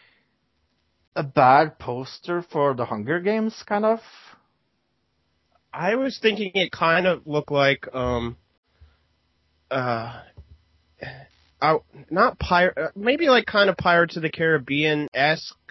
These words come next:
Speaker 1: Mm.
Speaker 2: trying to be pirates, but,
Speaker 1: Mm.
Speaker 2: um, I don't know. It definitely doesn't look like a Peter Pan film when you look at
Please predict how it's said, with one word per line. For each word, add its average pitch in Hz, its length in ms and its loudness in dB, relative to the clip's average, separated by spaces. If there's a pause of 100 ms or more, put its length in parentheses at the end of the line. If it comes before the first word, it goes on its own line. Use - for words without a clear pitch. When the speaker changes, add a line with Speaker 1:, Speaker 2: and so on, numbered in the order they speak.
(320)
Speaker 1:
Mm. 190 300 -2
Speaker 2:
trying 160 440 2
to 170 80 2
be 160 160 -4
pirates, 165 760 0 (120)
but, 131 380 0 (100)
Speaker 1:
Mm. 190 220 -2
Speaker 2:
um, 123 480 -6 (1800)
I 156 100 2
don't 143 160 2
know. 113 300 0
It 151 180 -6
definitely 240 360 2
doesn't 190 240 2
look 170 140 -2
like 160 140 2
a 139 80 0
Peter 151 300 0
Pan 135 360 -2
film 110 460 -4
when 131 140 -2
you 123 100 0
look 123 260 0
at 117 340 0